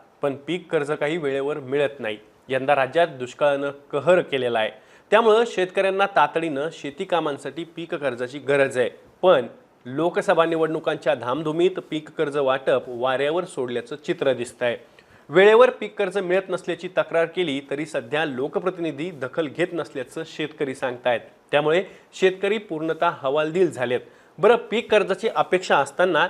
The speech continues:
गेल्या वर्षी तर कापूस सोयाबीन उत्पादक शेतकऱ्यांसोबत दुजाभावच केल्याचं दिसतंय. ते कसं, तर ते सांगतो. दोन हजार तेवीस चोवीसच्या आर्थिक वर्षात राज्यात चौऱ्याहत्तर हजार नऊशे एकोणसत्तर कोटी रुपये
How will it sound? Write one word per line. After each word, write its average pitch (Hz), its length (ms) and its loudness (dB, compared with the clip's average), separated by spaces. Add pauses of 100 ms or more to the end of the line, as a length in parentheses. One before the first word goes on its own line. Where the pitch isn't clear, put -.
(180)
गेल्या 165 260 6
वर्षी 214 340 4
तर 208 100 2
कापूस 175 440 -2
सोयाबीन 160 300 0
उत्पादक 151 480 -2
शेतकऱ्यांसोबत 156 880 0 (280)
दुजाभावच 139 800 -2
केल्याचं 131 380 -4
दिसतंय. 123 360 -6 (360)
ते 170 100 2
कसं, 175 320 -2 (220)
तर 139 60 -4 (100)
ते 156 120 4
सांगतो. 120 540 -2
दोन 190 260 4
हजार 226 200 4 (100)
तेवीस 196 320 -2
चोवीसच्या 196 480 -2
आर्थिक 151 400 2
वर्षात 160 380 2
राज्यात 139 380 0
चौऱ्याहत्तर 151 460 0
हजार 147 380 2
नऊशे 143 580 -6
एकोणसत्तर 160 680 -4
कोटी 180 400 -6
रुपये 165 300 -2